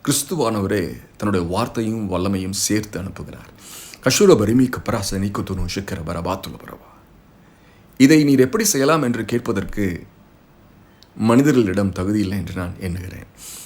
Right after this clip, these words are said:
கஷோத்தோ பிராக்கின குர பத்தன ஷிக்கி பதுரா து மாத்தா கர்த்தா கதோ ஷிக்கி பராத்தல பிரபா. நிமிரக்கோ துப்ரா தினைக்கர பத்தனோ குர பஷக்கல பிரபாதனமா.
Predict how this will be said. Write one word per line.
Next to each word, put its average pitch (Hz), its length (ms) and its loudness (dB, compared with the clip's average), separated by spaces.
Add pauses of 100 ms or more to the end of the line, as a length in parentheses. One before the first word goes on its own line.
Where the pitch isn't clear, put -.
(120)
கஷோத்தோ 185 360 2
பிராக்கின 117 440 0
குர 104 160 -4
பத்தன 107 380 0
ஷிக்கி 98 300 -4
பதுரா 101 400 -2
து 92 120 -4
மாத்தா 92 380 -4
கர்த்தா 95 280 -6
கதோ 95 220 -4
ஷிக்கி 92 320 -6
பராத்தல 87 380 -6
பிரபா. - 300 -12 (1400)
நிமிரக்கோ 202 500 6
துப்ரா 143 300 4
தினைக்கர 127 420 4
பத்தனோ 120 380 0
குர 98 160 -4
பஷக்கல - 480 -6
பிரபாதனமா. - 640 -20